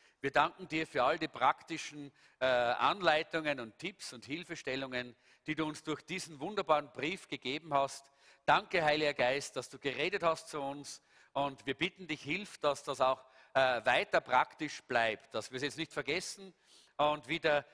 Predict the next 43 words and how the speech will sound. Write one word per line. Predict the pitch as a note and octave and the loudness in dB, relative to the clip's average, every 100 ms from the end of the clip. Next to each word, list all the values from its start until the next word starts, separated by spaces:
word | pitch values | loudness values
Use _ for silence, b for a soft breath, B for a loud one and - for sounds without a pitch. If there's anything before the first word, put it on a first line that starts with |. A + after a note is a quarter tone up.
| b | b
in | C3 | -6
die | B2+ | -6
Schublade | G3+ F#3 D#3+ D3+ C#3+ | -6 2 2 4 0
legen, | C3 C3 B2+ B2 b b | 0 -2 -6 -18 b b
sondern | - C#3 C3+ | -4 -2 0
dass | C3+ | 0
unser, | D3 C3 C3 A#2+ - b b | -2 -2 0 0 -4 b b
äh, | A#2+ A#2+ A2+ | 2 2 2
Glaube | C3 A#2+ E3+ F3 | 2 4 4 2
ein | E3 C#3+ C#3+ | 2 2 -2
praktischer | C3+ G#2+ A#2+ - B2 - G#2+ F2+ _ b b | 0 0 0 -4 -12 -4 -4 -4 _ b b
und | B2+ C3 A#2+ - | -6 -6 -6 -2
ein | B2 A#2+ G#2+ | 0 -2 -4
wirksamer | C3 D#3 - C3 A2+ | -4 -4 -4 -2 -2
Glaube | A2 F#2+ G2 F#2+ F2 | 0 0 0 -4 -8
ist. | E2 - G2+ | -8 -12 -14
Und | G2 | -12
so | A2+ | -4
bitte | G3+ G#3 | -2 -2
ich | - | -6
dich | F#3+ | -4
jetzt | F3 D#3+ | -4 0
auch, | D3 D3 - b - | 0 0 -8 b -14
sprich | - F3 G#3 - | -6 -4 -4 -4
jetzt | F3 - - | -6 -6 -4
noch, | C3+ C3 - _ b b b | -2 -2 -4 _ b b b
äh, | C3+ B2+ B2+ D3 | 4 4 2 -2
über | C#3 | -4
dieses | C3+ C3 C3 | -4 -6 -8
Gebet | - - C3+ F3 - | -8 -4 -2 -2 -4
des | F3 - | -8 -2
Glaubens | C3 C#3 D#3 D#3+ - | 2 2 0 -10 -14
zu | D3 | -12
unseren | C3+ C3+ | -10 -6
Herzen | A#2+ A#2 - - | 0 0 -2 -12
und | A2+ G2 | -14 -8
hilf | F#3 A#3 D3 | -6 -6 -6
uns, | A2+ F#2+ - b b b - | -10 -12 -20 b b b -4
dass | C3 | -4
wir | C3+ | -4
den | B2 A#2 | -10 -6
Mut | G3 A3 | -6 -2
haben, | B2+ G2+ | 0 0